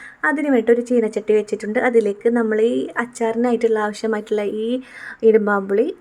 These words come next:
ഉം, അതുപോലെ തന്നെ മാങ്ങാത്തോലി ഒക്കെ നമുക്കൊന്ന് ഷാലോ ഫ്രൈ ചെയ്തെടുക്കാം.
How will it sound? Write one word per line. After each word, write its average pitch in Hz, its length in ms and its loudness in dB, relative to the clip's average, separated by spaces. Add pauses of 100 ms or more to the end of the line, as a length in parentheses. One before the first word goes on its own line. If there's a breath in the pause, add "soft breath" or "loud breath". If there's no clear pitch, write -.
ഉം, 220 300 0
അതുപോലെ 214 360 0
തന്നെ 214 200 0
മാങ്ങാത്തോലി 202 600 -2
ഒക്കെ 262 280 2
നമുക്കൊന്ന് 220 440 0
ഷാലോ 302 320 -2
ഫ്രൈ 214 180 -2
ചെയ്തെടുക്കാം. 196 520 -6